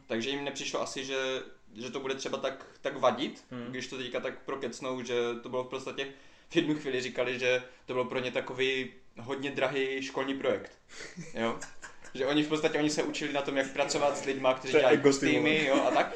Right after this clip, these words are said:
Speaker 1: Třeba s těma kostýmama, ne? Jako lidi, do té doby, když to bylo dobré, ten seriál, tak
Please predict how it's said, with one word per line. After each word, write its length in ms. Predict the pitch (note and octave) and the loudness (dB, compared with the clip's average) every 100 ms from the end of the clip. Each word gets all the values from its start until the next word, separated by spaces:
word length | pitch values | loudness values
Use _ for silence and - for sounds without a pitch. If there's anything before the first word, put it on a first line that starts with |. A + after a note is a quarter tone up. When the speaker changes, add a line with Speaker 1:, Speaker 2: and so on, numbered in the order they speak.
| - | -8
Speaker 1:
Třeba 380 | - D#3+ E3 - - | 2 6 6 4 -8
s 80 | - | 0
těma 160 | E3+ D#3+ | 4 4
kostýmama, 600 | E3+ - E3+ G3 D3+ B2 | 2 0 2 4 4 4
ne? 180 | C#3 - | 2 2
Jako 220 | C3+ D#3 | 0 4
lidi, 640 | E3 E3 E3+ E3+ E3 D#3+ - - - G2+ - - _ | 4 6 8 10 10 8 0 -12 -12 -12 -14 -20 _
do 180 | C#3 C#3 | -6 -2
té 140 | D#3 F3 | 2 4
doby, 180 | D#3 | 4
když 160 | F3+ G3 | 2 0
to 100 | E3+ | 0
bylo 160 | D#3 F#3+ | 0 4
dobré, 320 | D3+ B2 A#2+ | 4 4 2
ten 140 | F#3 | 0
seriál, 480 | - C3 A2 A2 G#2+ - - | 0 2 4 2 0 -12 -6
tak 120 | B2+ | -4